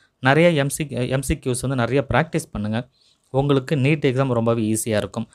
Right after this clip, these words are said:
அதற்குரிய அப்டேட் வந்த உடனே, உடனே நம்ம சேனல்ல போடுறோம். தொடர்ச்சியா பார்த்துக்கிட்டே இருங்க. Thank you for watching. இந்த வீடியோ உங்க ஃப்ரெண்ட்ஸ் எல்லாருக்கும்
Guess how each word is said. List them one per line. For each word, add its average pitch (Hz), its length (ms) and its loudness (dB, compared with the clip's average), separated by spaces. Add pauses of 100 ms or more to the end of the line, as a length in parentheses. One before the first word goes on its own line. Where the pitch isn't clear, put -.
(260)
அதற்குரிய 165 520 2
அப்டேட் 123 340 2
வந்த 117 200 0
உடனே, 120 220 0
உடனே 120 220 0
நம்ம 117 180 0 (100)
சேனல்ல 120 220 0 (100)
போடுறோம். 131 320 -2
தொடர்ச்சியா 117 380 0
பார்த்துக்கிட்டே 110 300 -4
இருங்க. 104 340 -2 (680)
Thank 151 200 2
you - 40 4
for 123 180 4
watching. 117 260 0
இந்த 120 160 0
வீடியோ 123 200 2
உங்க 113 200 -2
ஃப்ரெண்ட்ஸ் 143 200 0
எல்லாருக்கும் 110 360 -2